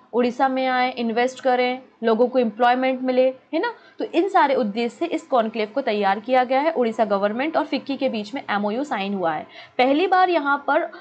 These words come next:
Make in Odisha conclave नहीं हो रहा है, ये third number का edition है, Third edition है। पहली बार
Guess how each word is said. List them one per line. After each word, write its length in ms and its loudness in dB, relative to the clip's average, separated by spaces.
Make 240 0
in 120 0
Odisha 320 2
conclave 460 0
नहीं 280 0
हो 140 2
रहा 140 2
है, 100 2
ये 120 2
third 280 2
number 300 2
का 100 -2
edition 500 -4
है, 80 -12
Third 340 4
edition 440 -2
है। 60 -4
पहली 340 -2
बार 260 0